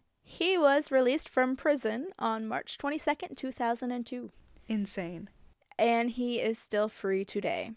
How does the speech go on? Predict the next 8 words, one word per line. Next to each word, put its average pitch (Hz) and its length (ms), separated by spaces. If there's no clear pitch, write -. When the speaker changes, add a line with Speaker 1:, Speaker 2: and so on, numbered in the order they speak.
Speaker 1:
Honestly, 233 520
I 208 120
hope 226 320
he 262 120
got 240 340
the 220 80
psychological 202 760
help 175 280